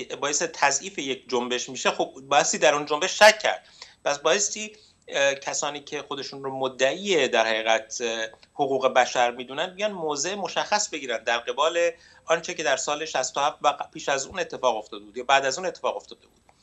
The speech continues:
نهایتاً ما تونستیم با خانم زهرا رهنورد گفتگو بکنیم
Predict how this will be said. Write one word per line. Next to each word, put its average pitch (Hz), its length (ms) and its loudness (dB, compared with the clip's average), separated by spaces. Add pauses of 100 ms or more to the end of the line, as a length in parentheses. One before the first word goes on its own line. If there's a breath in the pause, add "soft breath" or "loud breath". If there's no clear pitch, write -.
(280 loud breath)
نهایتاً 147 480 4
ما 196 160 0
تونستیم 185 440 -8
با 170 100 -2
خانم 165 520 -2 (140)
زهرا 131 500 0
رهنورد 131 580 0
گفتگو 135 400 -8
بکنیم 180 480 -6